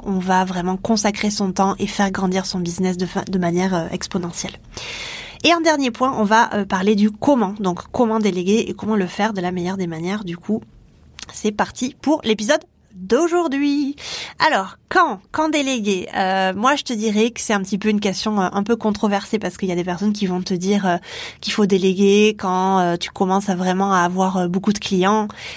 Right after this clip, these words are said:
Il y a des personnes qui vont te dire, enfin, de clients, on va plutôt parler d'élèves, hein, ici, hein, excuse-moi. Il y a des personnes qui vont te dire plutôt qu'il faut déléguer quand tu as, euh,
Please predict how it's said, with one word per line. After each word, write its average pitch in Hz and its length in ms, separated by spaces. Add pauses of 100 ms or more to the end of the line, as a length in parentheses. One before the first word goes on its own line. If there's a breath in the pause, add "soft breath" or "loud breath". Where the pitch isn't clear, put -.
Il - 40
y - 20
a - 20
des 185 140
personnes 196 260
qui 208 140
vont 190 160
te 190 100
dire, 196 320
enfin, 175 260 (120)
de 190 120
clients, 185 280
on - 20
va 175 100
plutôt 180 240
parler 180 260
d'élèves, 175 340
hein, 165 40
ici, 165 300
hein, 175 60
excuse-moi. 180 440 (440 loud breath)
Il - 80
y 202 40
a 185 40
des 190 100
personnes 196 280
qui 220 120
vont 190 160
te 196 80
dire 202 240
plutôt 214 320
qu'il 202 340
faut 208 200
déléguer 190 480
quand 190 240
tu 196 260
as, 190 360
euh, 175 360